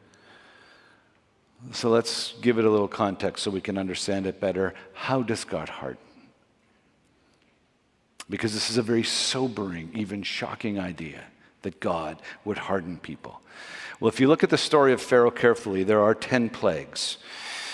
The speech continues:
And after each plague, his heart gets hardened. But what we note about it is the progression. In the first five plagues, it says Pharaoh hardened his own heart.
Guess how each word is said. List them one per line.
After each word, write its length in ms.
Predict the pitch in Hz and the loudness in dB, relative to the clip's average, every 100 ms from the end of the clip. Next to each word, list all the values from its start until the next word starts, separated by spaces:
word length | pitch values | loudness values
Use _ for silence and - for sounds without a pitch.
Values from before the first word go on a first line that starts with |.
| - - - - _ _ | -12 -14 -18 -20 _ _
And 160 | 131 131 | 4 6
after 340 | 147 - 170 | 6 6 6
each 320 | 151 131 - - | 4 2 -6 -6
plague, 500 | - 143 123 110 110 | 4 6 8 6 4
his 220 | 135 123 | 2 4
heart 320 | 143 127 - | 4 4 4
gets 180 | 123 - | 2 2
hardened. 640 | - 131 120 90 80 - - 117 110 | 4 4 4 -2 -12 -16 -16 -12 -4
But 100 | 113 | 0
what 160 | 123 131 | 2 4
we 140 | 131 | 6
note 400 | 131 147 196 220 135 | 6 6 4 4 4
about 320 | 117 117 117 | 6 6 6
it 160 | 117 | 4
is 160 | 117 107 | 4 2
the 100 | 123 | 0
progression. 600 | - 127 147 143 - 92 | -2 2 4 4 0 -2
In 120 | 127 | 0
the 80 | 127 | 0
first 400 | - 190 196 - | 4 4 4 0
five 400 | - 107 107 - | 4 6 6 2
plagues, 400 | - 98 104 110 | 0 2 2 0
it 120 | 123 | 0
says 180 | 127 - | 0 0
Pharaoh 460 | - 147 143 147 - - | 4 6 6 4 2 -10
hardened 560 | - 135 131 120 120 110 - - | -2 4 4 4 0 -2 -8 -2
his 240 | 135 117 123 | 2 4 4
own 180 | 110 | 2
heart. 260 | 98 82 | 0 -4